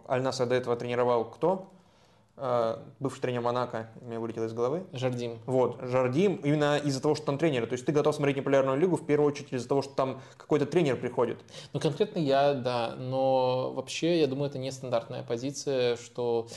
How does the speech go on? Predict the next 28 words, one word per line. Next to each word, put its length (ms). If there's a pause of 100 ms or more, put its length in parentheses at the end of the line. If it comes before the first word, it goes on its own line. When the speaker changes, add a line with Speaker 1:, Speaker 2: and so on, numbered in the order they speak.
(300)
Speaker 2:
из-за 160
тренера. 280
Скорее, 320
конечно, 300
люди 200
при-, 200
привязываются 720
к 140
игрокам. 500 (400)
Speaker 1:
Так 80
Speaker 2:
Но 180
Speaker 1:
игроков 300
надо 160
доста-, 180
для 380
игроков 240
достаточно 340
смотреть 220
хайлайтов. 400 (120)
Speaker 2:
Я 200
надеюсь, 240
это 140
не 60
оскорбит, 320
но 60
мне 80
кажется, 220
ты 80